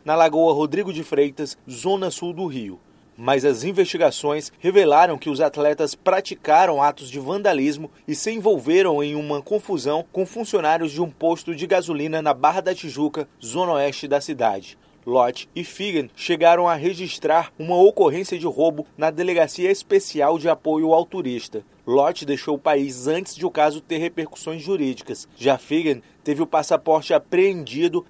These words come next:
e só pôde voltar para os Estados Unidos após entrar em acordo com a justiça e pagar multa de trinta e cinco mil reais. Bentz e Conger chegaram a ser impedidos de deixar o país,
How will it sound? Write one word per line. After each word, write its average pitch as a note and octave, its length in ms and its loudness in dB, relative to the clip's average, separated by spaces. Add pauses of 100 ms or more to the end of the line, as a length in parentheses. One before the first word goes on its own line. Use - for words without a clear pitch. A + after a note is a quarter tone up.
(120)
e C#3+ 80 -12
só F#3 160 2
pôde G3+ 320 0
voltar F3 500 0
para D3 220 4
os B2+ 100 -4
Estados C#3+ 460 -4
Unidos E3 420 -4 (160)
após F3+ 420 2
entrar E3 460 2
em E3 100 -4
acordo D3+ 380 0
com F#3+ 100 -4
a F#3+ 60 -2
justiça E3 580 -8 (120)
e F#3 60 -12
pagar F3 360 2
multa D#3 340 -4
de C#3+ 140 -6
trinta G3+ 480 -6
e D3+ 80 -2
cinco - 380 -10
mil E3 200 0
reais. A#2 600 -2 (260)
Bentz C3 420 -6
e F#3 80 -12
Conger E3+ 540 -2
chegaram E3+ 400 2
a E3+ 60 0
ser F3 260 -4
impedidos E3+ 680 -4
de B2+ 120 -6
deixar C#3 320 -2
o D#3 40 0
país, E3+ 440 0